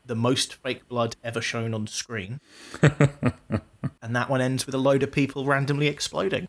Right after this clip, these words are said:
Speaker 1: So, you know, it's a good list.
Speaker 2: Great list. But yeah, as I say, Creep, Creep was definitely on there for me. The next one up is
Speaker 1: Up,
Speaker 2: Us.
Speaker 1: Up isn't a horror movie.
Speaker 2: <laughs>
Speaker 1: Up, Up is very sad, but it's not a, not a horror movie.
Speaker 2: Uh.
Speaker 1: Sorry, Us. So you're talking about Us.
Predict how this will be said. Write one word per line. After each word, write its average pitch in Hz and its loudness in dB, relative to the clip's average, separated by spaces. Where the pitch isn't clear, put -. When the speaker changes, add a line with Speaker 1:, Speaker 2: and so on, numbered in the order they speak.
Speaker 1:
So, 131 2
you 196 -6
know, 139 0
it's - -4
a 190 0
good 180 -4
list. - -4
Speaker 2:
Great 98 4
list. - -4
But 135 8
yeah, 127 10
as 101 6
I - 2
say, 92 4
Creep, 139 2
Creep 123 6
was 104 2
definitely 107 0
on 95 2
there 92 2
for - -4
me. 90 2
The 110 2
next 110 2
one 95 2
up - -2
is 87 0
Speaker 1:
Up, 98 2
Speaker 2:
Us. - 0
Speaker 1:
Up - 2
isn't 117 0
a 113 -4
horror 104 2
movie. 98 -4
Speaker 2:
<laughs> - -2
Speaker 1:
Up, 139 4
Up 127 4
is 120 2
very 120 2
sad, 104 0
but - -18
it's - -14
not 113 -4
a, 107 -4
not 104 -4
a 101 -6
horror 98 -2
movie. 95 -14
Speaker 2:
Uh. 98 8
Speaker 1:
Sorry, 139 4
Us. - 4
So 139 2
you're 127 4
talking 131 4
about 131 6
Us. - 0